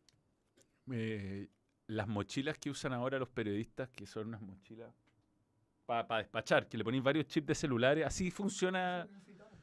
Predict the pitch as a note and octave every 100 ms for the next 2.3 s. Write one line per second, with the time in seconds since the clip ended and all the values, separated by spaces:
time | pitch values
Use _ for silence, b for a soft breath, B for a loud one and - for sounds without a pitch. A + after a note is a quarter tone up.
0 | - - - _ _ _ _ _ - C#3
1 | G3+ G3+ - - - - A#3 - - D3
2 | F3 G#2 -